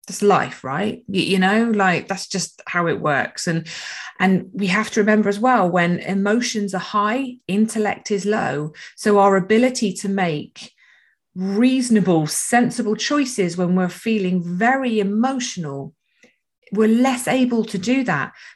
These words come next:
But don't give yourself a hard time for it. Just kind of go, "Do you know what? I did that thing, didn't work out so well, maybe shouldn't have done it,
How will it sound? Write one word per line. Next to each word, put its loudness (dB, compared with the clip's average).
But -4
don't -2
give -2
yourself 0
a -4
hard -4
time 2
for -2
it. 0
Just -6
kind -2
of -8
go, 0
"Do -10
you -4
know 4
what? 6
I -2
did -10
that -6
thing, 2
didn't 0
work 0
out -6
so -4
well, 2
maybe -2
shouldn't -4
have -8
done 0
it, -4